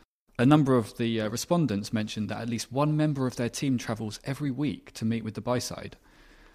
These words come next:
Um, so that's an awful lot of travel, and, and, uh, these firms must have absolutely huge, uh, travel budgets to,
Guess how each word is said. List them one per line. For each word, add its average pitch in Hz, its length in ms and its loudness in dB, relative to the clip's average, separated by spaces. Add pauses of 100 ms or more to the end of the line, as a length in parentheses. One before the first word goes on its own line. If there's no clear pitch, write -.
(180)
Um, 107 120 -4
so - 100 -8
that's - 80 -2
an - 80 -6
awful 127 240 0
lot 110 60 0
of 107 80 -8
travel, 95 360 -2
and, 107 240 2
and, 107 420 -4
uh, 101 240 2
these 110 220 -2
firms 107 300 0
must 110 160 -2
have 104 140 -4
absolutely 113 340 -6
huge, 117 440 0
uh, 104 180 2
travel 110 260 -4
budgets 92 460 -4
to, 98 220 -4